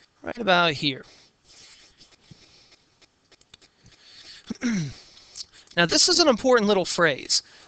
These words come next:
According to the normal model, since I used a normal model, we need to say, according to the normal model, the probability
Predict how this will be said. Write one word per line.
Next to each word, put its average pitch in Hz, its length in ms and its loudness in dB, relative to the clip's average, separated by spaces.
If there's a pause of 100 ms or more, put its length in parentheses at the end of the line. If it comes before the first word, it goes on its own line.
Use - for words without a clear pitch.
(180)
According 294 1040 -2 (460)
to 220 680 0
the 170 300 0
normal 226 1000 0 (840)
model, 165 840 2 (160)
since - 260 -4
I 156 40 0
used 190 380 -2
a 269 40 0
normal 247 380 4
model, 156 340 4
we 165 80 -2
need 165 140 -4
to 160 80 0
say, 160 220 2
according 240 540 -2
to 233 120 -2
the 196 80 2
normal 190 380 0
model, 143 460 0 (720)
the 151 460 4
probability 180 1000 4